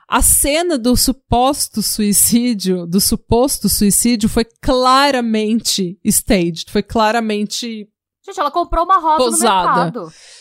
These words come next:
Speaker 2: E usou o cartão de fidelidade
Speaker 1: Não,
Speaker 2: ainda.
Speaker 1: eu vou chegar nisso, porque foi
Speaker 2: Ah.
Speaker 1: uma sorte do caralho eles terem achado, porque foi assim: a intenção da Kristen era dizer que o Michael tinha feito um drama, sabe?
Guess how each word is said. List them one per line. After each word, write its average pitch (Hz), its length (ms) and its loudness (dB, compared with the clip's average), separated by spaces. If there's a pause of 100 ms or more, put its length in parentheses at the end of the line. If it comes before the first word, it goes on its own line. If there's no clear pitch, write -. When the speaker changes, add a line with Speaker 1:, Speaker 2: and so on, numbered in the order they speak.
(280)
Speaker 2:
E 285 100 -8
usou 285 180 -2
o 330 40 -2
cartão 339 340 0
de - 100 -12
fidelidade 320 720 -2
Speaker 1:
Não, 247 160 6
Speaker 2:
ainda. 214 160 -2
Speaker 1:
eu 214 40 6
vou 220 100 4
chegar 240 300 2
nisso, 240 360 2
porque 208 240 0
foi 233 280 2
Speaker 2:
Ah. 208 120 -8
Speaker 1:
uma 240 240 2
sorte 233 560 2
do 233 100 0
caralho 240 540 2
eles 202 200 0
terem 196 260 0
achado, 170 460 2
porque 202 260 -2
foi 240 180 0
assim: 233 300 0 (600)
a 277 160 2
intenção 302 580 0
da 220 100 2
Kristen 247 500 0
era 220 180 0
dizer 226 320 0
que 254 120 -6
o 226 40 2
Michael 226 500 2
tinha 240 280 -2
feito 247 460 0
um 254 200 0
drama, 233 480 2
sabe? 196 640 0